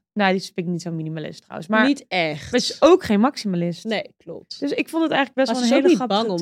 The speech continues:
Speaker 1: term.
Speaker 2: dingen te proberen.
Speaker 1: Nee. En ik dacht ook, dit is misschien ook wel hoe wij minimalisme zouden doen. Als wij minimalistisch zouden doen. Met een soort van statement.
Speaker 2: Ja,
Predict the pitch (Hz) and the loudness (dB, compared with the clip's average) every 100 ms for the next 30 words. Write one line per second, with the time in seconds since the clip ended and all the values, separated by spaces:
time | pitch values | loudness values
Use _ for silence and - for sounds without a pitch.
0 | 165 202 175 170 165 165 170 165 170 151 | 0 0 -2 -2 -6 -8 -8 -4 -4 -4
1 | 139 156 269 269 185 170 - _ - 277 | -8 -6 0 2 2 0 -8 _ 0 0
2 | 240 - - - 320 269 302 302 294 285 | 2 -2 0 4 6 8 4 2 -2 -4
3 | 247 - 302 269 269 285 269 240 269 285 | -6 -6 -4 -4 -2 0 2 2 2 2
4 | 208 185 175 170 180 165 160 151 165 165 | 0 -2 -4 -8 -10 -12 -12 -10 -10 -10
5 | - 202 202 196 185 185 185 190 - 175 | -8 -6 -4 -4 -4 -2 -4 -4 -6 -16
6 | 160 160 156 160 165 _ _ - 240 247 | -14 -12 -12 -12 -14 _ _ -2 -2 0
7 | 226 - 208 185 - 220 220 156 156 - | -4 -8 -8 -8 -2 -2 -2 -8 -10 -6
8 | 226 214 - | -2 -2 -2